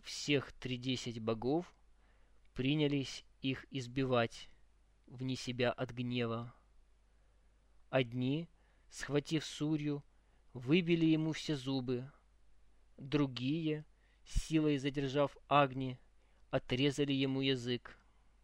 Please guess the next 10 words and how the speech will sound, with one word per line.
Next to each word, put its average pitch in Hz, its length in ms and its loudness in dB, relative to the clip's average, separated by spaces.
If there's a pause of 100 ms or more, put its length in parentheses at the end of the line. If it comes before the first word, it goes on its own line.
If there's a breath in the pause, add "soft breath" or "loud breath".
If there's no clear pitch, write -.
(1300)
В - 60 -16
страхе 139 600 2
убегающему 139 1000 2
жертвоприношению 135 1300 -2 (320 soft breath)
в 120 160 -8
облике 135 420 0
антилопы 143 840 -2 (240 soft breath)
кто-то - 340 -2
голову 151 520 2
отрубил, 120 760 -4